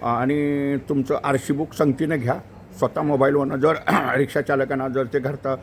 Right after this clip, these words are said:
अ, मोबाईलवरनं करता आलं नाही तर मुलं वगैरे, आता घरातली मुलं करतात, कितीतरी रिक्षावाल्यांच्या नातवानी केलेत. आधी मी, मला पाच सहा जण बोलले, ते म्हणतात, "हमारे नातू ने किया, उसके खाते से पैसा भर दिया, पाच सौ नब्बे रुपये कुचायचा." तर प्रत्येकानं <clears throat> हा व्हिडिओ ऐका,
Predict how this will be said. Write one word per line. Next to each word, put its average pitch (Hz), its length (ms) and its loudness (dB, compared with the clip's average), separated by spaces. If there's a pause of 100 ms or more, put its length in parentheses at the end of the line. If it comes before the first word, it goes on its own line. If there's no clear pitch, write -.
(220)
अ, 113 600 0
मोबाईलवरनं 131 520 2
करता 156 340 -2
आलं 135 140 2
नाही 135 180 -2
तर 147 100 0
मुलं 147 240 6
वगैरे, 151 300 4
आता 151 140 -2
घरातली 156 340 -2
मुलं 170 200 0
करतात, - 360 -4
कितीतरी 180 400 -2
रिक्षावाल्यांच्या 170 500 0 (260)
नातवानी 180 500 2
केलेत. 117 300 2 (760)
आधी 147 200 4
मी, 160 120 -4
मला 160 140 0
पाच 160 200 -2
सहा 156 140 0
जण 156 100 -2
बोलले, 151 200 4
ते 147 120 0
म्हणतात, 165 220 2 (480)
"हमारे 175 280 2
नातू 175 340 2
ने 175 120 -2
किया, 143 280 2
उसके 135 480 2
खाते 135 260 0
से 139 100 -2
पैसा 135 320 -2
भर 131 200 2
दिया, 127 220 -2
पाच - 260 -6
सौ 131 60 0
नब्बे 110 280 0
रुपये 107 220 0
कुचायचा." 98 440 -4 (600)
तर - 120 4 (180)
प्रत्येकानं 208 520 4
<clears throat> - 1200 -6
हा 156 140 6
व्हिडिओ 160 340 2
ऐका, 143 280 0